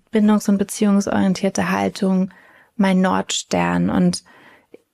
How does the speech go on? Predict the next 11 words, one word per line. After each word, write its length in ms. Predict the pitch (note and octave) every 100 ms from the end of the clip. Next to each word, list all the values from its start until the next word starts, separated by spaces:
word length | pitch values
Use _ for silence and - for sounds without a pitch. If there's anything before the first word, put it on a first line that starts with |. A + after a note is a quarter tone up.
| _ _ -
ich 180 | - G#3+
habe 140 | -
erkannt, 460 | F#2+ - G#2+ G3 -
so, 100 | G3
hey, 260 | F#3 F#3+
es 120 | F3+
ist 140 | - -
nicht 220 | A3+ -
die 100 | -
autoritäre 760 | A3 A3 A3 - G3+ G3+ F#3+
Haltung. 360 | F#3 F#3+ - F#3